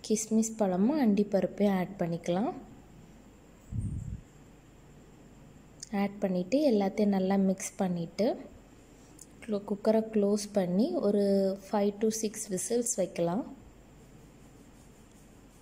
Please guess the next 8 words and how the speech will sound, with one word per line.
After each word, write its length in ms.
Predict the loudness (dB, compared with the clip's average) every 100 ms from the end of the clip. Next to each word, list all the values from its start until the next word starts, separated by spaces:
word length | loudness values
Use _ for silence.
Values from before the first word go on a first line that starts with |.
| -20 -20 -20 -20 -20 -20 -20 -20 -20 -20 -20 -20 -20 -20 -20 -8 0
five 320 | 0 2 0
to 180 | 0 -4
six 40 | -4
whistles 360 | -4 0 0 0
வச்சா 360 | 0 -2 -2 0
நல்லா 300 | 2 2 2
குழஞ்சு 520 | 2 2 4 4 2
வரும். 360 | 2 2 2